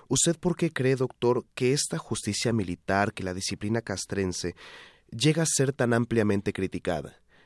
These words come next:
Es decir, eh, la institución del ejército es de las instituciones más respetadas en el país, es de las que más legitimidad gozan hoy en día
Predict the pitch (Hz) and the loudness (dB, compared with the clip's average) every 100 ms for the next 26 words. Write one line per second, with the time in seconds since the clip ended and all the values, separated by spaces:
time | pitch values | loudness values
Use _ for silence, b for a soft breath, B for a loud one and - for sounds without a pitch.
0 | b - 101 101 98 80 _ B B B | b 0 0 2 2 0 _ B B B
1 | B B _ _ _ _ _ - 147 147 | B B _ _ _ _ _ 6 8 8
2 | 139 156 180 170 - 220 247 147 143 151 | 8 4 4 0 4 6 6 4 4 4
3 | - 107 123 131 151 143 113 107 107 - | 2 4 6 6 6 4 2 -4 -8 -4
4 | 101 117 117 123 110 110 113 131 139 147 | -2 4 4 4 4 6 6 6 4 2
5 | 147 - 95 - 120 110 - 90 90 - | 0 -2 -2 2 4 4 0 -2 -2 2
6 | 127 147 - - - 107 139 123 - 90 | 4 4 0 -6 -4 -2 0 0 -2 -4
7 | 110 151 123 110 92 92 92 101 143 170 | 0 0 0 -4 -2 0 2 4 6 4
8 | - 87 87 87 92 139 135 | 4 0 0 0 2 4 4